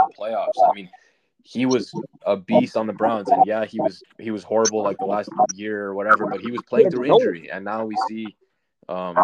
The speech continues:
Speaker 1: that he's good, obviously. So, better than Deshaun Watson at the moment, obviously. So,
Speaker 2: Dude, it's not even in the same conversation, man. He's been,
Speaker 1: Yeah.
Speaker 2: he's been great. He's been honestly great.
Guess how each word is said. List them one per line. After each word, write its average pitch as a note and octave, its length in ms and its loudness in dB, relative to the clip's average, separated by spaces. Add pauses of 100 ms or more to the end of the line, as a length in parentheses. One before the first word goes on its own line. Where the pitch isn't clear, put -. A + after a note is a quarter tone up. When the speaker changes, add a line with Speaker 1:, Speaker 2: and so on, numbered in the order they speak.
(140)
Speaker 1:
that G2 140 -8
he's F#2+ 100 -12
good, G#2+ 260 2
obviously. E2+ 520 0
So, F2+ 340 -6 (640)
better A2 280 2
than A2 120 -4
Deshaun G#2 260 -6
Watson G#2 320 -2 (160)
at G2 160 -12
the F#2+ 60 -18
moment, G2 340 -8
obviously. F#2+ 640 2 (420)
So, F2+ 200 -10 (480)
Speaker 2:
Dude, E3 400 6
it's F3+ 180 -2
not G#3+ 160 6
even E3 160 6 (120)
in C#3+ 100 -2
the C3+ 80 -6
same C#3+ 320 0
conversation, B2 720 0
man. A#2+ 240 -4
He's D#3 260 -2
been, F#3 140 2
Speaker 1:
Yeah. C#3+ 120 0
Speaker 2:
he's E3 200 0
been F3 180 2
great. D3+ 380 4
He's C#3 160 -14
been D#3 180 -6
honestly D#3+ 380 -2
great. D3+ 300 4